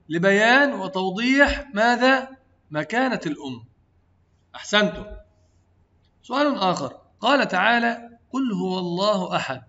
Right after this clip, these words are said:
ما إعراب كلمة أحد؟ الله أحد. الله لفظ الجلالة مبتدأ، ثاني: أحد خبر مرفوع وعلامة رفعه الضمة. أحسنتم يا شباب.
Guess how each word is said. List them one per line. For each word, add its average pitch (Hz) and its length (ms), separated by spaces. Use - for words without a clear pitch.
ما 240 200
إعراب 190 320
كلمة 190 540
أحد؟ 123 340
الله 175 680
أحد. 135 280
الله 147 600
لفظ 165 240
الجلالة 160 440
مبتدأ، 190 460
ثاني: 240 440
أحد 202 320
خبر 202 420
مرفوع 190 640
وعلامة 156 720
رفعه 151 400
الضمة. 135 540
أحسنتم 196 460
يا 175 40
شباب. 175 440